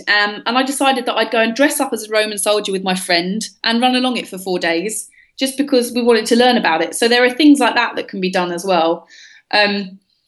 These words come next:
but as far as having an impact goes, um, I, someone said to me in a talk the other day that it's been scientifically proven, as, as science, as far as science can, that one smile or one thing you do has an impact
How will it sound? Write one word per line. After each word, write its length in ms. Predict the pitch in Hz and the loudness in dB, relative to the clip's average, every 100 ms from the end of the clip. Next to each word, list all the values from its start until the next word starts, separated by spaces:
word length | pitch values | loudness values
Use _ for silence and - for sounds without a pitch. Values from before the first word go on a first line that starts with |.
| _ _ | _ _
but 100 | 233 | 2
as 100 | 294 | 2
far 160 | 415 415 | 2 2
as 80 | 403 | 2
having 180 | 349 311 | 0 2
an 80 | |
impact 420 | 320 330 262 - - | 2 2 -2 -4 -4
goes, 540 | 180 165 196 190 - - | -4 -2 -4 -6 -10 -4
um, 320 | 226 220 - - | -2 -2 -8 -6
I, 340 | 269 285 285 | 0 0 -2
someone 320 | 277 330 311 302 | -4 -2 0 2
said 160 | 294 | 2
to 80 | 294 | 0
me 80 | 254 | -4
in 60 | 226 | -4
a 80 | |
talk 280 | 233 285 285 | 0 0 2
the 100 | 226 | -2
other 140 | 202 190 | -2 -2
day 300 | 180 175 185 | -2 0 -2
that 180 | 208 214 | -2 0
it's 180 | 233 - | -2 0
been 160 | 277 | 0
scientifically 720 | 277 349 349 349 349 320 277 285 | 2 0 0 2 0 2 0 2
proven, 640 | 269 233 190 165 180 185 _ _ | 2 2 2 0 0 -8 _ _
as, 300 | 208 208 - 214 | -2 -2 -4 -2
as 200 | 208 - | 0 0
science, 460 | 220 196 185 185 | 0 -2 -2 -4
as 180 | 196 196 - | -6 -8 0
far 160 | 220 | 4
as 140 | 202 202 | 4 2
science 280 | 202 185 185 | 0 -2 -2
can, 380 | 196 165 170 185 - - _ - | 0 0 0 -6 -16 -18 _ 2
that 300 | 240 240 - | 2 -2 -8
one 380 | 254 311 320 320 | 2 4 4 0
smile 800 | - 269 247 185 170 175 180 _ _ | 0 0 0 2 0 -2 -6 _ _
or 380 | 202 202 208 - | 2 4 4 0
one 420 | 220 294 294 285 | 2 6 8 6
thing 260 | 277 240 214 | 2 0 -4
you 140 | 208 | -6
do 420 | 190 190 160 190 190 - - | 0 0 0 -4 -10 -20 -12
has 180 | 247 247 | -6 0
an 80 | 254 | 2
impact 600 | 277 277 185 - - | 2 2 -2 -4 -10